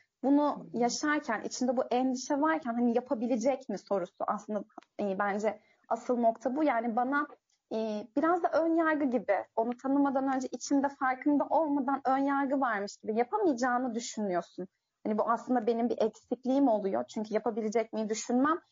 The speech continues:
Speaker 1: bana bunu getiriyor. Ama hani onun her adımdaki başarılarını gördükçe ben o kadar gururlandım ki zaten çok yakınlaştık sonrasında. Hani arkadaşım olduğu için de tabii ki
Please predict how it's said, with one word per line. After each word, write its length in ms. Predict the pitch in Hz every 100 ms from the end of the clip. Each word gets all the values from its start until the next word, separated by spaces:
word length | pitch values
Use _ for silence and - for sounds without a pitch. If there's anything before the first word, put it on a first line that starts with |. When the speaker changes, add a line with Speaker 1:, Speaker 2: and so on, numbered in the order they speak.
| _ -
Speaker 1:
bana 280 | 220 233 214
bunu 340 | 233 233 226 _ -
getiriyor. 520 | 220 214 - 214 302 -
Ama 340 | 311 330 381 - _ _ _
hani 120 | 254 262
onun 260 | 277 320
her 180 | 339 359
adımdaki 500 | 359 349 339 - 285
başarılarını 680 | 277 285 311 302 311 320 262
gördükçe 840 | 294 277 254 - - - 359 359 - _ _
ben 180 | 269 277 269
o 100 | 277
kadar 280 | 311 320 320
gururlandım 580 | 294 311 311 349 523 349
ki 80 |
zaten 340 | 262 294 294 285
çok 260 | - 220
yakınlaştık 640 | 208 208 - 196 190 - -
sonrasında. 500 | - 202 196 196 208
Hani 140 | 190 -
arkadaşım 520 | 214 220 247 - 403
olduğu 180 | 320 247
için 160 | 240
de 60 | 220
tabii 300 | 233 208 214
ki 200 | -